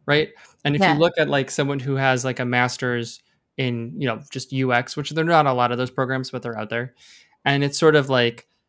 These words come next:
Speaker 1: I don't know, it's, it's mushy in the way non-stem fields can be. It's, like, very, like, uh, it, it's very user-centric.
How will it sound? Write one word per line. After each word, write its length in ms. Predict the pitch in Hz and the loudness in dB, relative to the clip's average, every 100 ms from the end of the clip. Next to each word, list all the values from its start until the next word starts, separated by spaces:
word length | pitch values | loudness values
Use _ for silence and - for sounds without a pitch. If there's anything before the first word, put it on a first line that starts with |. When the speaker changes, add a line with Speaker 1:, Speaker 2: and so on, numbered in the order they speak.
| _ _ _ _ _ _ _ - - - - | _ _ _ _ _ _ _ -20 -18 -16 -6
Speaker 1:
I 100 | 277 | -2
don't 200 | 202 156 | -2 0
know, 500 | 147 170 175 175 160 _ _ _ - | 2 4 4 2 -2 _ _ _ -4
it's, 400 | 165 - - - _ | -4 -2 -6 -8 _
it's 480 | - 151 - - - 113 - _ _ _ _ _ _ _ _ _ _ _ _ _ _ | -8 -8 -8 -10 -12 -20 -20 _ _ _ _ _ _ _ _ _ _ _ _ _ _
mushy 680 | 143 139 165 - 208 202 196 | -6 2 2 4 2 4 2
in 120 | 165 | 2
the 100 | 151 | 0
way 300 | 139 139 147 | 2 2 2
non-stem 680 | 135 127 143 147 - 135 143 | 4 4 2 0 -2 -2 -2
fields 500 | 175 165 160 160 - | -2 -2 -2 -6 -6
can 220 | 175 170 | -4 -2
be. 380 | 185 196 220 - _ _ _ _ _ _ _ _ _ | 0 0 -4 -10 _ _ _ _ _ _ _ _ _
It's, 180 | 147 - | -2 0
like, 160 | 143 | 0
very, 460 | 139 147 147 147 143 | 2 4 4 4 2
like, 320 | 135 131 127 | 0 0 0
uh, 180 | 131 123 | 2 2
it, 160 | 147 151 | 0 -4
it's 180 | - 143 | -6 -4
very 480 | 156 175 180 156 202 _ _ | 0 2 0 -4 -10 _ _
user-centric. 1400 | - 143 143 202 214 226 226 - 226 262 151 - - _ | -14 -10 -2 0 2 2 0 2 0 2 -2 -6 -12 _